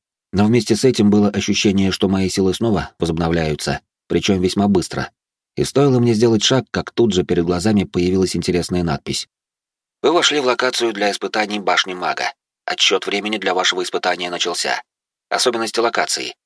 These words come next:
Полуматериальные призраки, умирающие только от применения магической способности и магического снаряжения. Восстановление магической энергии всем испытуемым в размере пятнадцати единиц в минуту».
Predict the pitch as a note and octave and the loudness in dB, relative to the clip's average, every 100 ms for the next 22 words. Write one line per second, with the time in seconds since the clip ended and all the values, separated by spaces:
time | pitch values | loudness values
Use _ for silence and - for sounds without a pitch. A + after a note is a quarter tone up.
0 | _ _ _ B2 B2 A2+ A2 G#2+ G#2 G2 | _ _ _ -2 0 -2 0 0 0 -2
1 | F#2+ G2 F#2+ G#2 G2+ G#2+ - - G2+ G2 | -4 -4 -4 -4 -2 -6 -8 -6 -2 0
2 | G2+ G2+ G2+ F#2+ F#2 G2+ F#2+ - F#2 F#2 | 0 0 0 0 0 -2 -2 -4 -4 -4
3 | F#2+ F#2+ F2+ F2+ F2+ F2 F#2 - - F#2 | -6 -6 -6 -6 -6 -4 -2 -2 -2 -4
4 | F2 - - F2+ E2 - - F2 - F2 | -6 -8 -8 -8 -8 -6 -4 -4 -4 -4
5 | - - D3+ D3 - _ _ _ - - | -4 -4 -4 -6 -8 _ _ _ -4 -4
6 | F3 F#2 G2+ G2+ G2 F#2+ F#2 G2 F#2+ G#2+ | -4 -4 -2 -2 -4 -4 -4 -4 -2 -2
7 | G2 G2+ F#2 G2+ G2 F#2 G2 F#2+ G2 F#2+ | -2 -4 -2 -2 -2 -4 -4 -2 -2 -2
8 | F#2 F2+ F2 G2+ F#2+ F#2 F#2 F2+ - F2 | -4 -4 -4 -4 -4 -4 -4 -6 -6 -6
9 | F2 F#2 F2+ F2+ F#2 F2 - - | -6 -6 -6 -6 -6 -8 -10 -12